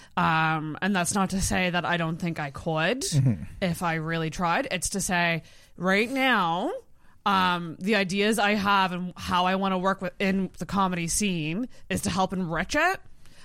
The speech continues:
Speaker 1: help it grow, help giving comedians a,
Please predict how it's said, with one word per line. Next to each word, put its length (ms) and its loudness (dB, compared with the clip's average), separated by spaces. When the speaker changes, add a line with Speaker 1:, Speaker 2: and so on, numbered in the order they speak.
Speaker 1:
help 220 0
it 80 -6
grow, 480 0
help 400 2
giving 420 0
comedians 600 -2
a, 100 -4